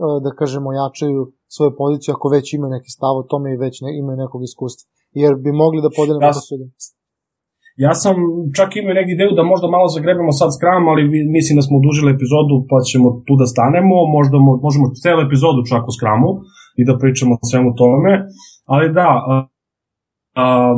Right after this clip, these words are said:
Speaker 2: šta je Agile Coaching Serbia? A, pa i ti si to napominjao par puta da sam jedan od osnivača P H P Srbije i negde je, a,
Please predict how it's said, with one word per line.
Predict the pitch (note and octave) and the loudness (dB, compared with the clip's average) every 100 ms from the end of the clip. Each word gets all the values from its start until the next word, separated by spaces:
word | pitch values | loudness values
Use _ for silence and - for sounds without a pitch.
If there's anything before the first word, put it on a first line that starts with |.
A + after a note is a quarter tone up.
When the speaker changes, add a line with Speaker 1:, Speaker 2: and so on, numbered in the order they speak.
| A#2+ - | -2 -8
Speaker 2:
šta | _ - | _ -2
je | E3+ | 2
Agile | D#3 C#3+ | 2 2
Coaching | C#3+ C#3 C3+ | 0 2 2
Serbia? | - B2 A#2 G2+ F#2+ | 2 0 0 -2 -4
A, | A2 G#2+ G#2+ G#2+ A2 G#2+ _ | -4 0 2 2 0 -4 _
pa | C3 B2+ B2+ B2 | 2 4 4 4
i | C#3 | 4
ti | C#3 | 4
si | C#3 C3+ | 2 2
to | C#3 | 2
napominjao | B2 B2+ C3 B2+ A#2 | 2 4 4 4 2
par | A#2+ | -2
puta | - C3+ C3+ B2+ | 2 2 4 2
da | B2 | 2
sam | A#2 A#2+ A#2 A#2 | 0 2 4 4
jedan | A#2+ B2 B2 | 6 4 4
od | A#2+ | 2
osnivača | A2+ B2 B2 - | 0 0 0 0
P | B2 | -2
H | A#2+ | -2
P | - | -4
Srbije | - B2+ D#3+ F3+ D#3 - - - - - | 0 2 4 4 2 0 -14 -20 -20 -4
i | C3 C3+ | 2 4
negde | D#3+ E3 D#3+ E3 D#3 | 4 2 4 4 4
je, | D#3 D3 C#3 C3+ - _ | 2 0 -2 -4 -16 _
a, | - | -2